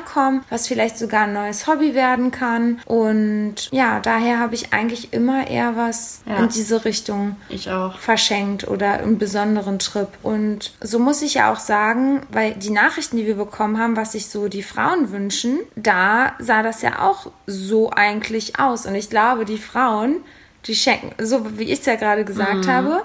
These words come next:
Speaker 1: die schenken den Männern das, weil sie sich das eigentlich auch wünschen.
Speaker 2: Ja.
Speaker 1: Und daran sieht man, es ist eigentlich auch gar nicht schwer, für einen Mann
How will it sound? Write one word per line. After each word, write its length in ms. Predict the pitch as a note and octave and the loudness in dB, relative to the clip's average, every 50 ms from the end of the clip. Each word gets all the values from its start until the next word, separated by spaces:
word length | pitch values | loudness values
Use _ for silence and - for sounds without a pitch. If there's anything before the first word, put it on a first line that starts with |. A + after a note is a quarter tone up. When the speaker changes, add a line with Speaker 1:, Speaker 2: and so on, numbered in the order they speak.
| - - - | -4 -6 -2
Speaker 1:
die 100 | A#3+ A#3 | 0 0
schenken 400 | - - B3 A#3+ C4+ - B3 B3 | 2 2 2 2 0 0 0 2
den 160 | A#3+ A3+ A3 | 2 2 2
Männern 300 | G#3+ G3+ G3+ G3+ G3+ G#3+ | 2 2 2 2 0 2
das, 240 | G#3+ A3 G#3+ - G#3+ | 2 0 0 0 0
weil 120 | G#3 G#3 | -2 0
sie 160 | G3+ G#3+ A#3+ | 0 0 0
sich 200 | A3 A3+ A3+ G#3+ | 0 0 -2 -2
das 180 | - - G3+ - | -4 -8 -8 -6
eigentlich 380 | - G3 G3+ G3 G3+ F#3+ - | -6 -6 -6 -6 -6 -2 0
auch 260 | - D#3 A3 G#3+ - - | 2 2 2 0 -4 -8
wünschen. 480 | G3 F#3+ F#3 F3+ - - F#3+ F#3+ F#3 - | -6 -4 -4 -4 -4 -4 -4 -6 -6 -6
Speaker 2:
Ja. 180 | A#3 A3 F#3+ - - - | -4 -4 -4 -6 -6 -6
Speaker 1:
Und 120 | - G#3+ B3 | -2 2 2
daran 240 | B3 G#3+ A3 A3 A3+ | 2 4 2 2 0
sieht 180 | A3 B3+ - | 0 -2 -2
man, 200 | - B3 A#3 A3 | -2 0 0 0
es 120 | A3+ A3+ - | 0 -2 -2
ist 160 | A#3 - - | -2 -2 -2
eigentlich 320 | - G#3+ A3 A3 G#3+ - | -2 -2 -2 -2 -2 -4
auch 140 | - G#3+ - | -6 -8 -4
gar 160 | - A3 A3 | -2 0 0
nicht 180 | G#3+ G#3+ G#3+ - | 2 2 0 0
schwer, 600 | - - - A#3 B3 B3 G#3+ G3+ G3+ A3 C4 D4 - - | -2 -2 0 0 2 2 2 2 0 0 -2 -4 -6 -10
für 220 | - - - A#3+ | -10 -4 -2 0
einen 180 | A3 G#3+ G#3 G#3 | 2 2 2 2
Mann 400 | A3 B3 C4 A#3 A3+ A#3+ C4+ | 2 4 4 4 4 2 0